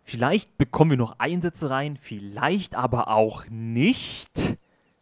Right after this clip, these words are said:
Nicht? <laughs> So wie ich das immer so schön sage in meinen Videos.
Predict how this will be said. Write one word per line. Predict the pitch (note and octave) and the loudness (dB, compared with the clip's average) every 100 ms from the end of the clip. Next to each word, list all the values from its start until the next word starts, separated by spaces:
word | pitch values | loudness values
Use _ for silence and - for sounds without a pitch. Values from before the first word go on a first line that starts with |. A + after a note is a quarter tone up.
| _ _ | _ _
Nicht? | A2+ A2+ A#2 G3+ - - - D3+ - - - - - - | -14 -6 2 2 2 -6 0 2 0 -8 -20 -20 -20 -2
<laughs> | G3 - E3 - E4 D#4 F3+ | -2 -2 -6 -6 -8 -4 -6
So | C3 C3 | -4 -4
wie | |
ich | C#3 | -2
das | C3 | -4
immer | C3+ C3+ | -4 -4
so | |
schön | A#2+ - A#2+ | -4 -2 0
sage | A2+ C3+ C3 | 2 2 2
in | |
meinen | A2 G#2+ | 0 0
Videos. | A2 G#2+ B2 D3+ | -2 2 4 4